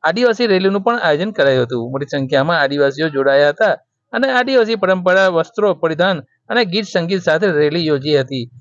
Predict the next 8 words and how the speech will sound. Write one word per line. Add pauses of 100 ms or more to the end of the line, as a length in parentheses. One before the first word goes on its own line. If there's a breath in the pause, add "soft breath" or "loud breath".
(160)
અને
જેનું
માંડવી
રિવરફ્રન્ટ
ખાતે
સમાપન
કરાયું
હતું.